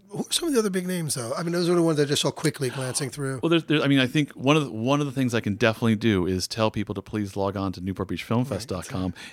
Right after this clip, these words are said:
Speaker 2: and find out all the great films that we have, uh, and that there's literally something for everyone. And that, uh, you know, and again, what's, what's really amazing about it is I don't care if you're coming out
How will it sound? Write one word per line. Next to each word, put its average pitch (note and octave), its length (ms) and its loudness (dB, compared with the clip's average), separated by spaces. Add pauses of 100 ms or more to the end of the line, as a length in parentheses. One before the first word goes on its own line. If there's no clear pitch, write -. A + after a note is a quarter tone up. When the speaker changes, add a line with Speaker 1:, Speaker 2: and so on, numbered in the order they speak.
Speaker 2:
and G#2 160 -4
find G#2+ 200 -2
out G#2+ 160 -4
all B2+ 280 2
the A#2+ 80 0
great G#2 260 -2
films F#2+ 300 -2
that G2+ 100 -6
we F#2 140 -4
have, F2+ 440 -6 (440)
uh, E2+ 420 -4 (260)
and G#2+ 120 -4
that G#2 100 -8
there's - 460 -8 (280)
literally A2+ 200 -4
something A2 360 -4
for - 160 -10
everyone. F2 560 -4 (480)
And A2+ 200 0
that, A#2+ 140 2 (520)
uh, E2 480 -4 (320)
you A2+ 80 -4
know, G#2+ 80 -6 (520)
and B2+ 120 0
again, A#2 320 -2
what's, - 340 -8
what's A2 220 -6
really B2 160 0
amazing B2 360 0
about F#2 240 -4
it F2 40 -6
is D#2+ 100 -12
I G2+ 80 -8
don't G#2 160 -6
care A2+ 180 -6
if G2+ 120 -6
you're G2+ 80 -8
coming G2+ 320 -6
out G2 220 -6